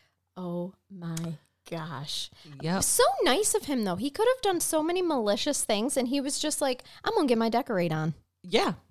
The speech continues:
Speaker 2: he was. He was <laughs> like,
Speaker 1: Good.
Speaker 2: "This house is bothering me." So.
Speaker 1: Yeah, it needs to be festive in here.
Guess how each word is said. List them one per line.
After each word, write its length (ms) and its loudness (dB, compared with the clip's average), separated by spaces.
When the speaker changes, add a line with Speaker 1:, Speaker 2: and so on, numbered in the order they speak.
Speaker 2:
he 160 4
was. 380 4
He 100 4
was 180 2
<laughs> 240 4
like, 140 6
Speaker 1:
Good. 280 2
Speaker 2:
"This 200 8
house 260 8
is 100 2
bothering 840 6
me." 420 2
So. 200 2
Speaker 1:
Yeah, 280 10
it 200 6
needs 380 2
to 140 -4
be 200 0
festive 840 -2
in 180 -2
here. 380 -8